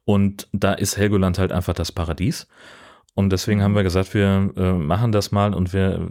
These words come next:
Speaker 1: n-, buchen uns ein Schiffsticket und fahren mal alle zusammen rüber, hatten dann noch, äh, Gesches Patenkind und dessen Schwester mit dabei. Und dann sind wir mit fünf Personen und Hund, äh,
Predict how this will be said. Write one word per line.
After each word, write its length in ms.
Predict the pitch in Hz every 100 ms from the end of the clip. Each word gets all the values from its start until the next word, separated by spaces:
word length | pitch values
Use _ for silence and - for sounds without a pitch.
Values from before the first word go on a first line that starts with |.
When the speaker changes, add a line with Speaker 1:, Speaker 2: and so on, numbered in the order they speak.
| -
Speaker 1:
n-, 540 | 98 - 98 64 - -
buchen 280 | 110 107 113
uns 240 | 92 -
ein 60 | 90
Schiffsticket 640 | 123 - - 120 117 -
und 200 | 98 98
fahren 340 | - 92 92
mal 260 | 90 85 85
alle 240 | 85 85
zusammen 380 | - 82 80 80
rüber, 400 | 110 131 127 107
hatten 240 | 107 98
dann 160 | 90 90
noch, 320 | 87 - -
äh, 340 | - 87 82 85 - _ - - - - _
Gesches 320 | - 87 87 -
Patenkind 540 | 104 98 101 95 90
und 140 | 90
dessen 200 | 90 -
Schwester 360 | 87 123 - 107
mit 180 | 101 98
dabei. 420 | 90 92 95 95 - - - - - _ _ _
Und 400 | 90 87 85 85
dann 160 | 85
sind 320 | 78 78 85 -
wir 300 | 107 107 101
mit 580 | 90 95 - - - - _
fünf 480 | - 101 104 - -
Personen 520 | 90 95 127 131 123
und 360 | - 110 -
Hund, 500 | 117 135 147 - - - 165 - _ 98
äh, 300 | 104 104